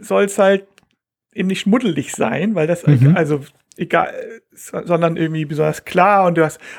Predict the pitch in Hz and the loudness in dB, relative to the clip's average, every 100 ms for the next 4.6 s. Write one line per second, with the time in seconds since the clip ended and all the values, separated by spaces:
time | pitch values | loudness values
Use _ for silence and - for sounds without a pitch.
0 | - 160 165 156 151 151 165 - 160 165 | -6 -2 0 2 0 0 -2 -2 0 2
1 | 156 151 151 143 147 170 165 165 185 160 | 4 2 0 -4 -6 -6 -2 0 0 0
2 | 170 170 - - - - 165 - - 160 | 0 0 -4 -14 -12 0 0 -2 -6 0
3 | 151 143 185 170 156 160 160 170 _ _ | 2 2 2 4 4 2 -2 -8 _ _
4 | - - 175 170 156 151 | -14 -2 4 4 2 -2